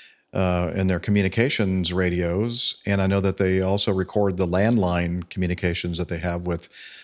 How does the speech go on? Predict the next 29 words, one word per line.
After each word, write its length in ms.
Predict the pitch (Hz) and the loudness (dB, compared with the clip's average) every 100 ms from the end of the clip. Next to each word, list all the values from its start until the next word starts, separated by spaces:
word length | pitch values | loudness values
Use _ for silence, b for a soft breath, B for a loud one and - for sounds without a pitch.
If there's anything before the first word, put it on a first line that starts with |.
| B - | B -2
other 240 | 95 95 | 0 2
controllers 800 | 85 95 82 92 92 95 120 127 | 0 -2 0 2 2 2 0 -4
and 260 | 92 87 85 | -4 -4 -4
control 300 | 87 82 95 | -4 0 -2
facilities. 680 | 87 80 123 131 85 85 98 | 0 -2 0 0 -2 -4 -4
But, 320 | - 92 85 B B B | -2 -2 -2 B B B
uh, 140 | - 117 | -2 0
as 200 | 110 110 | 0 0
far 180 | - 127 | 0 2
as, 120 | 113 | 2
like, 160 | 98 92 | 0 0
an 140 | 92 87 | 0 0
area 460 | 95 110 135 151 | 0 2 0 -2
mic, 540 | 151 156 175 196 - - _ _ _ _ - | -4 -4 -4 -6 -12 -20 _ _ _ _ -2
like 240 | 104 104 | -2 2
we 140 | 110 110 | 2 4
have 260 | 113 107 | 2 2
in 80 | 101 | 0
the 80 | 92 | 0
cockpit, 440 | - 113 - 139 | 0 -2 -2 -4
an 120 | 95 | -2
area 520 | 87 98 98 98 98 98 | -2 0 2 2 -2 -4
mic, 520 | 85 92 101 107 - 101 | -6 -2 0 -2 -8 -6
uh, 340 | 98 98 95 90 - | -4 -4 -6 -8 -10
recording 520 | 92 90 101 98 95 | -8 -4 -2 -2 0
the 240 | 92 90 92 B B B _ | 0 -2 -4 B B B _
various 380 | 95 104 95 87 | 2 4 4 2
sounds, 540 | - 95 98 107 110 98 | 2 2 2 2 2 -2
uh, 640 | - 98 92 92 92 92 | -4 -4 -2 -2 -2 -4